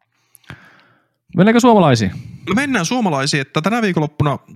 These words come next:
Speaker 2: positiivinen yllätys. Evelina Salonen, viides sija.
Speaker 1: Kyllä.
Speaker 2: Et siellähän Salosella oli jälleen kerran tapahtumia, mutta nyt oli hyviä tapahtumia. Merkittävästi enemmän kuin viimeksi.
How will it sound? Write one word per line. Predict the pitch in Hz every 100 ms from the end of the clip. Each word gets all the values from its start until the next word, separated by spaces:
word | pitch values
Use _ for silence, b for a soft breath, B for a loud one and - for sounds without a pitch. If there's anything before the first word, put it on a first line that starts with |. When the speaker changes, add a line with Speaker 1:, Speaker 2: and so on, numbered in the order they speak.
| -
Speaker 2:
positiivinen | 208 - 127 101 95
yllätys. | 90 71 - - _ _ _ _ _ _
Evelina | 196 226 147
Salonen, | 127 147 87 76 - _ -
viides | 196 185 - -
sija. | - - _ _ _ _ _ _ _ _ _
Speaker 1:
Kyllä. | - 110 98 - - _
Speaker 2:
Et | 117
siellähän | 131 127
Salosella | 139 160 147 143 123 120 - _ _ _ _ _ _ _ _ _
oli | 120 131 120 - _ _ _ _ _ _ _ _ _ -
jälleen | 104 117 113
kerran | 101 90
tapahtumia, | 82 90 - 113 135 151 _ _ _
mutta | - - 107
nyt | - 131
oli | 151 123
hyviä | 170 139
tapahtumia. | 90 85 - 82 64 - - - _ _ _ _ _ -
Merkittävästi | 147 131 - 101 113
enemmän | 113 101
kuin | 95
viimeksi. | 101 87 - -